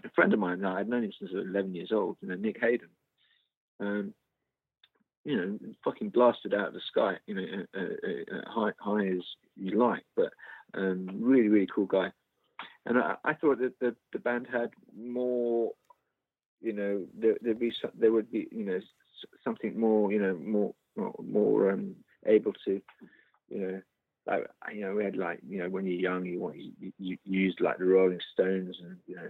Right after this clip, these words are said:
the Beatles as your yardstick. These days, the kids, I think they, they, they, they, you know, it's football that gets,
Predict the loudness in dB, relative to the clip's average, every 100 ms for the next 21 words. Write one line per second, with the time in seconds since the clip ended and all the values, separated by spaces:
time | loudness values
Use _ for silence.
0 | -16 -10 -6 -4 -4 -8 -6 -8 -8 -4
1 | 0 0 -4 -2 -2 -2 _ _ 6 6
2 | 8 8 6 0 -8 -4 -2 -2 -2 -4
3 | -2 -2 0 0 0 -2 -8 -4 0 0
4 | 0 -8 -6 -4 -2 -2 -4 0 4 6
5 | 6 2 2 -2 -2 -4